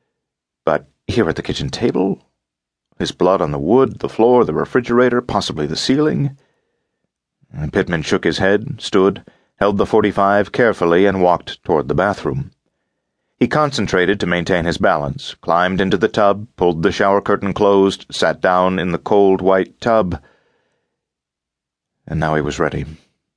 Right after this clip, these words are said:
The forty-five's gun oil smelled sweet as he brought the pistol toward his mouth.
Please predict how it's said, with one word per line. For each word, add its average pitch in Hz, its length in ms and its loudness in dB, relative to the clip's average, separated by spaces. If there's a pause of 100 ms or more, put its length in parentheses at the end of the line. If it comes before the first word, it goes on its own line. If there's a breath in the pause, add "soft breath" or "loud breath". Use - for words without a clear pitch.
(1300)
The 76 80 -10
forty-five's 80 600 0
gun 90 200 0
oil 85 360 2
smelled 82 500 -2
sweet 87 480 -2
as 76 140 -2
he 78 100 -4
brought 80 280 -2
the - 80 -4
pistol 90 340 -2
toward 82 180 0
his 80 160 -4
mouth. 76 380 -4